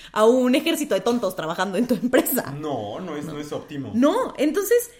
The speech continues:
Speaker 1: eso me molesta. No,
Speaker 2: Sí.
Speaker 1: no solo me molesta la campaña, me molesta la respuesta, me molesta lo tibio de la respuesta y me molestan las ac-, las intenciones ambiguas de ac-, de acción.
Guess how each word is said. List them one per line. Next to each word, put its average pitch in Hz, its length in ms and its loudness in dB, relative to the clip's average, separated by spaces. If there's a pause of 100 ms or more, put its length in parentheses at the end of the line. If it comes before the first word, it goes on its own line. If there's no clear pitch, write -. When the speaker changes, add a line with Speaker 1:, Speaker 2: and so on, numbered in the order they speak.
(120)
Speaker 1:
eso 480 260 4
me 370 60 2
molesta. 180 380 -4 (100)
No, 330 180 2
Speaker 2:
Sí. 330 100 -6
Speaker 1:
no 440 140 0
solo 539 200 0
me 285 60 0
molesta 214 420 0
la 311 80 -2
campaña, 294 400 0
me 240 100 0
molesta 233 440 -2
la 311 100 -4
respuesta, 254 640 -2
me 247 100 0
molesta 214 420 -4
lo 220 180 -4
tibio 277 240 0
de 311 60 2
la 233 120 -2
respuesta 196 500 -6 (440)
y 285 100 4
me 302 80 6
molestan 349 480 0
las 330 140 0
ac-, - 260 -10
las 233 520 0 (600)
intenciones 302 720 2
ambiguas 208 460 0
de 165 80 -2
ac-, 151 180 -12
de 165 180 -2
acción. - 400 -10